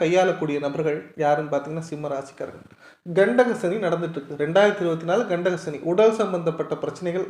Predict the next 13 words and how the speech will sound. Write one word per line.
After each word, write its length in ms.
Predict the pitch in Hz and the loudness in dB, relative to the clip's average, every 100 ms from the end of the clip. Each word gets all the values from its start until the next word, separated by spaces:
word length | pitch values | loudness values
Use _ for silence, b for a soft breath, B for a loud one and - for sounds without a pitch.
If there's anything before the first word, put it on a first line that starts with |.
| 147 | 0
வரலாம். 360 | 151 151 135 - - _ _ _ _ _ _ _ _ _ - | 2 2 0 -6 -20 _ _ _ _ _ _ _ _ _ -2
குரு 260 | 175 269 269 | 4 6 6
பகவான் 340 | 214 196 214 269 - - | 6 6 4 2 -6 -6
ஒன்பதுல 340 | 190 226 220 185 | 0 4 6 4
இருக்காரு, 280 | 160 165 147 - | 4 2 2 4
சாதகமா 420 | 170 190 190 175 156 | 4 4 2 0 0
இருக்காரு. 280 | - 135 - - _ _ _ _ _ 202 | -2 -4 -6 -20 _ _ _ _ _ 4
ஒரு 120 | 202 202 | 4 6
சில 100 | 208 190 | 2 4
பேர் 160 | 240 277 170 | 4 2 4
வேலைக்கு 380 | 175 247 269 240 - | 6 6 4 -2 2
போகாம 400 | 202 208 247 285 | 4 6 4 4
இருக்க 180 | 233 202 | 0 0